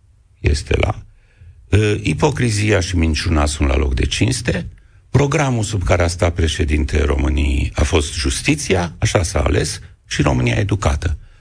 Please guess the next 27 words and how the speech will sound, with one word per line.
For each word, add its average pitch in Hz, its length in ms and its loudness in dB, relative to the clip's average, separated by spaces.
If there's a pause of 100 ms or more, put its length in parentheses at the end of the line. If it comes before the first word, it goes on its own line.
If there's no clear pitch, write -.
(140)
România 92 380 2
educată, 113 840 0
în 123 120 2
clipa 147 280 0
de 104 120 0
față, 143 380 -2
a 135 80 0
devenit 104 560 0 (220)
adevăratul 98 720 0 (440)
program, 127 440 2
e 151 80 2
România 131 540 2
needucată. 117 960 0 (400)
Și - 160 -4
mă 127 140 4
gândesc 131 380 0
foarte 147 340 0
serios 101 680 -2 (200)
să - 200 -2
deschidem 104 600 0
o 82 100 2
direcție 85 540 0
de 73 120 2
discuție - 880 -2 (360)
despre - 600 0
România 104 680 0
needucată. 78 840 0